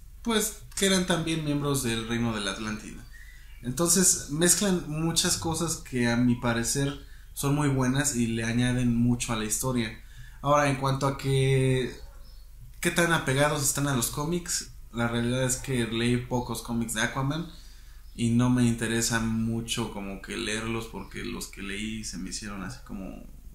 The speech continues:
malos. Pero la película creo que rescata la esencia del personaje y sobre todo le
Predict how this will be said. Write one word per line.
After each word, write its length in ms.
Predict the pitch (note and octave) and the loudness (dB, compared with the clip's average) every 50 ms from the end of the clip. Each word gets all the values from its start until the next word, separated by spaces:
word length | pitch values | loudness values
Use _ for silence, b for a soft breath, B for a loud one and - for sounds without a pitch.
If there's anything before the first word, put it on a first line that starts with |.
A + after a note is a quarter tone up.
| - - - | -18 -16 -14
malos. 640 | - F#2+ E2 C#2 A#1 - - - - - - - - - B B B B B B B B B - | -10 -10 -8 -8 -10 -10 -12 -12 -12 -12 -14 -14 -16 -18 B B B B B B B B B -4
Pero 220 | - D#3+ D#3+ E3 E3+ | 0 4 4 6 6
la 160 | E3+ E3 E3 | 6 6 6
película 760 | F3 F3 F3 F3+ F3 - F3+ F3 F3 F3 F3 E3+ E3+ - - - - - - | 6 6 6 6 6 6 4 6 6 6 4 2 0 -4 -10 -16 -18 -16 -8
creo 300 | - D#3 D3+ D#3 D3+ D3+ | -2 0 2 2 2 0
que 320 | D3+ D3+ D3+ D3+ D3+ - - A2+ A#2+ A#2+ | -2 -4 -4 -4 -4 -6 -6 -6 -4 0
rescata 520 | A#2+ A#2+ A#2+ - - - C#3+ D3 - E3+ D3+ | 2 2 2 2 2 0 -2 0 0 2 2
la 80 | C3 | 4
esencia 420 | A#2+ A#2 - C3+ C3+ C3 C3+ C#3 B2 | 2 2 2 2 2 2 2 2 0
del 160 | A2+ G#2 - | 0 -2 -4
personaje 760 | - G2+ F#2 - A2 A2 A#2 A#2 A#2 - C#3+ D3 F#3+ - B B B B B B B B B B | -4 -4 -4 -4 -2 -2 0 0 -2 -2 -4 -6 -6 -8 B B B B B B B B B B
y 160 | - B2 B2 B2 | 0 2 4 4
sobre 300 | - C#3 C3 C3 B2+ B2 | 4 4 4 2 0 0
todo 320 | B2 C#3+ C#3+ C#3+ D3+ D3+ | 0 0 0 2 2 4
le 760 | C#3+ C3 B2 A#2 A#2 A2+ A2+ A2 A2 A2 A2 A2 G#2+ G#2+ - | 4 6 6 4 4 4 2 0 0 0 -2 -2 -4 -6 -10